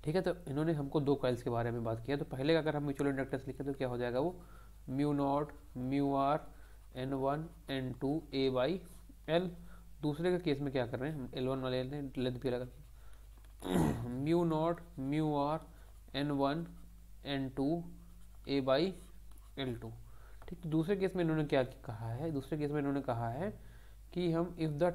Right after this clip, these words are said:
turns और double कर दें। ठीक, अगर एक का हमने टर्न double कर दिया, ठीक है, <clears throat> and the other hand double and other is का हाफ, दूसरे का हमने क्या कर दिया, हाफ, तो यहाँ पे हम लोग देख सकते हैं ये हाफ से half cancel हो गया।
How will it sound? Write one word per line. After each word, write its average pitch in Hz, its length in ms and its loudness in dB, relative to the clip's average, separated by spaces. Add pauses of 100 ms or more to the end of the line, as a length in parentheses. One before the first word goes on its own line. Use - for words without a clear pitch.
turns 147 360 4
और 131 280 0
double 127 320 6
कर 113 140 -2
दें। 113 180 0 (380)
ठीक, 185 120 2
अगर 170 200 4
एक 170 260 4
का 160 80 4
हमने 156 220 2
टर्न 139 280 2
double 139 220 4
कर 143 160 -2
दिया, 170 260 0 (420)
ठीक 185 140 0
है, 233 100 6 (680)
<clears throat> - 0 -
and 170 640 2
the - 120 4
other 147 300 6
hand 131 520 -4 (3500)
double 151 260 6
and 160 180 4
other 151 260 6
is 165 180 4
का 147 80 2
हाफ, 117 220 2
दूसरे 143 300 4
का 151 80 0
हमने 156 200 2
क्या 185 100 4
कर 165 120 6
दिया, 123 200 2
हाफ, 143 400 4
तो 147 60 0
यहाँ 139 140 0
पे 151 80 -2
हम 147 140 0
लोग 147 100 0
देख 147 100 2
सकते 147 180 0
हैं 147 80 2
ये 143 80 4
हाफ 139 260 2
से 156 60 4
half 139 140 4
cancel 156 260 0
हो 175 60 4
गया। 175 140 -2